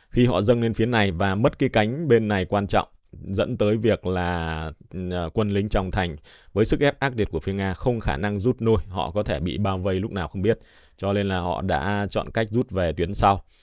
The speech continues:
Đồng thời là nghe nói phía Nga đã sử dụng các đòn tấn công chiến thuật để loại bỏ khá nhiều những người chỉ huy ở tầm thấp của các cái đội quân đang trực chiến, cho nên dẫn tới một cái sự hỗn loạn trong cái đội hình của Ukraine.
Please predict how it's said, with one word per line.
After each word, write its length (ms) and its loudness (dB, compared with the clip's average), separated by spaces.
Đồng 200 0
thời 220 2
là 140 2
nghe 180 2
nói 320 2
phía 160 0
Nga 280 0
đã 880 0
sử 220 -2
dụng 340 -4
các 180 0
đòn 180 0
tấn 140 -2
công 100 -4
chiến 180 -4
thuật 220 2
để 200 2
loại 240 -2
bỏ 280 0
khá 200 -2
nhiều 260 2
những 380 -4
người 140 0
chỉ 180 -6
huy 260 2
ở 240 4
tầm 180 0
thấp 400 0
của 140 0
các 180 -2
cái 80 0
đội 180 0
quân 200 0
đang 180 -4
trực 200 -10
chiến, 260 0
cho 120 0
nên 200 2
dẫn 200 0
tới 160 2
một 160 -2
cái 60 -4
sự 160 -6
hỗn 160 -4
loạn 320 -2
trong 300 -4
cái 140 -2
đội 200 -2
hình 240 -6
của 200 -6
Ukraine. 420 -4